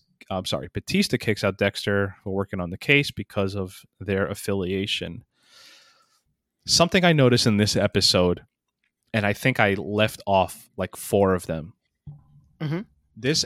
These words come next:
Speaker 1: episode has an insane amount of callbacks to the rest of the series.
Speaker 2: Yes.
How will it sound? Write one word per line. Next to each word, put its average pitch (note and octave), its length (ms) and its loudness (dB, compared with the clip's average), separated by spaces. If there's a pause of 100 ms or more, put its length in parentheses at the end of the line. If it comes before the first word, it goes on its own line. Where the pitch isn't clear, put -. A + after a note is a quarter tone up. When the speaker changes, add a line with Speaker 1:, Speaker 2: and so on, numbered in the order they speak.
Speaker 1:
episode G#2+ 680 0
has G#2 420 -2
an G2 180 -10
insane A#2+ 840 2
amount A2+ 420 2
of G#2 180 -6
callbacks F2+ 720 0 (140)
to G#2 140 -4
the F#2 140 -4
rest G2 420 2
of G2 220 -6
the F#2+ 100 -4
series. E2+ 640 -6 (720)
Speaker 2:
Yes. C#3 600 -4